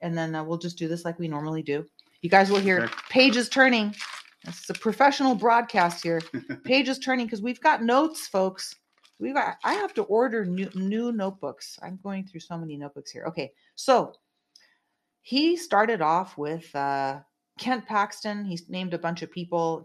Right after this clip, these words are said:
Speaker 1: told us to vote for them. Um, he talked about bringing home the bacon,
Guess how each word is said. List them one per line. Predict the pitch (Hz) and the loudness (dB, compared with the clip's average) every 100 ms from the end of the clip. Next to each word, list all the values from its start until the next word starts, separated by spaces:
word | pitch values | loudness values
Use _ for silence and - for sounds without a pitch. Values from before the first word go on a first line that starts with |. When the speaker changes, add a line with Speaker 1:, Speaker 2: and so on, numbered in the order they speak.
| - | -8
Speaker 1:
told | 156 | -6
us | 160 160 | -6 -8
to | 151 | -6
vote | 151 151 | -4 -6
for | - 143 | -8 -6
them. | 143 143 143 _ _ _ _ | -6 -6 -10 _ _ _ _
Um, | - 151 151 | -8 -6 -8
he | 156 | -10
talked | - 240 233 | -2 -2 -2
about | 185 175 160 - - | 2 2 2 -2 -14
bringing | 165 180 180 180 | -8 -6 -4 -6
home | 170 175 170 165 165 - _ _ - | -4 -4 -2 -4 -6 -12 _ _ -2
the | 156 | -2
bacon, | 160 180 247 147 180 | 4 2 2 -6 -8